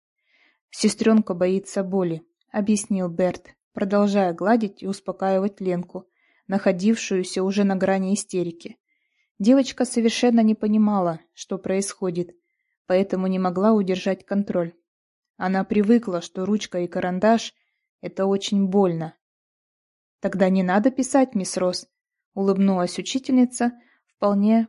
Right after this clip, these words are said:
понимавшая, о чем говорит мальчик. Понятие привычных и фантомных болей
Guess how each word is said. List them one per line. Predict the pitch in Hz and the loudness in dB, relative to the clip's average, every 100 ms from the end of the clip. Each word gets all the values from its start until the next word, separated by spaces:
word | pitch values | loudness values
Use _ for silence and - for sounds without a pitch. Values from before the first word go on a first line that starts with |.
| - | -2
понимавшая, | 202 202 202 226 - 214 | 0 2 4 2 2 -2
о | 202 | 0
чем | 208 202 | 0 0
говорит | 202 208 226 220 | 0 0 0 -2
мальчик. | 196 165 - 165 _ _ _ _ _ _ | -2 -4 -10 -14 _ _ _ _ _ _
Понятие | 214 254 254 247 | 4 6 4 0
привычных | 226 226 233 262 254 185 175 196 | 0 2 4 4 0 -8 -10 -6
и | |
фантомных | - 220 - 214 190 190 | 0 0 2 0 0 -2
болей | 175 254 226 220 | 2 4 4 0